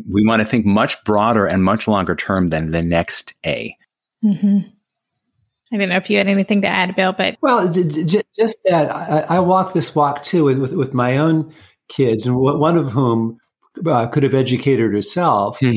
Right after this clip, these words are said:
Speaker 3: and, and, and the other one, you know, has A D H D and some learning disability kind of issues, and he, he didn't fight help. He was open to, to help, and I would offer to help, and sometimes he, he accepted, sometimes he wouldn't. He had a good tutor for, for years, and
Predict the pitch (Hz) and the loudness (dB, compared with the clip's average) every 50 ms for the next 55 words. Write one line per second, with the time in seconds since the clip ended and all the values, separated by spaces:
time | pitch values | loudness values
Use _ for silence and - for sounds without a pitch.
0 | - - 143 139 139 151 139 143 143 139 - 147 151 139 - - - - 135 - | 0 0 0 2 2 2 2 2 2 0 0 0 0 0 -2 -6 -10 -16 -8 -2
1 | - 165 160 160 208 262 285 240 156 127 120 110 104 110 131 147 135 - - - | 0 2 2 4 4 2 2 2 2 2 2 2 0 0 -2 -4 -6 -10 -20 -14
2 | _ - 160 160 139 160 160 143 147 147 156 - - 160 160 - 190 151 147 147 | _ -2 0 2 2 2 2 2 0 0 0 -2 -4 -4 -4 0 0 2 2 4
3 | 147 151 147 147 - 143 139 143 135 120 123 127 135 - - 120 120 123 123 131 | 2 2 0 0 0 2 2 2 2 0 0 -4 -6 -6 -6 -4 -2 0 0 2
4 | 139 143 123 117 113 - 127 110 127 123 123 120 120 117 - 127 123 117 110 113 | 2 2 2 0 -2 -4 -4 -2 0 0 2 2 0 0 -2 0 0 0 0 0
5 | 117 113 - - 120 117 113 113 104 - - 220 147 123 113 107 104 104 101 101 | 0 -2 0 0 0 2 2 2 0 -2 -4 -2 0 2 2 2 2 2 2 0
6 | 104 - _ _ _ _ - - 156 139 127 170 160 160 160 123 151 143 180 175 | 0 -4 _ _ _ _ -6 -2 -2 0 2 2 2 2 2 2 2 2 2 2
7 | 147 120 - - - - 147 175 196 - 113 110 95 - - - 135 120 113 127 | 0 -2 -6 -6 -4 -2 0 0 0 0 0 0 0 0 0 0 0 2 2 2
8 | 120 113 - 135 123 123 135 117 120 - 120 113 95 104 101 107 113 - 120 120 | 0 0 0 -2 -2 -2 -2 -4 -2 -2 -2 0 0 0 -2 -2 0 0 0 0
9 | 113 117 127 131 127 135 131 117 120 123 123 - 123 120 110 113 117 127 - 131 | 2 2 2 2 2 2 2 2 2 2 2 0 0 0 2 0 0 0 0 -2
10 | 120 - 147 135 131 123 113 123 127 139 120 123 123 120 - - 131 131 - 131 | -2 0 2 2 2 2 2 2 2 2 2 0 0 0 -2 -4 -4 -2 -2 -4
11 | 123 - 127 117 117 110 101 107 104 95 98 92 107 131 139 - _ _ _ _ | -4 -2 0 0 0 0 0 0 0 0 -2 -2 -4 -6 -10 -10 _ _ _ _
12 | - - 139 131 123 113 117 117 113 110 - - - 120 113 117 117 113 - 113 | -2 0 2 2 2 2 2 0 0 -2 -4 -2 0 2 2 2 0 0 0 -2
13 | 104 120 135 - 107 101 104 104 104 98 90 85 - 143 175 175 - - - _ | -2 -2 -4 -4 -4 -4 -2 -2 -2 -2 -2 -2 -2 -2 -4 -4 -6 -10 -16 _
14 | _ _ _ _ _ _ _ _ _ _ _ - - 143 139 135 131 135 143 143 | _ _ _ _ _ _ _ _ _ _ _ -2 0 2 2 4 2 2 0 -2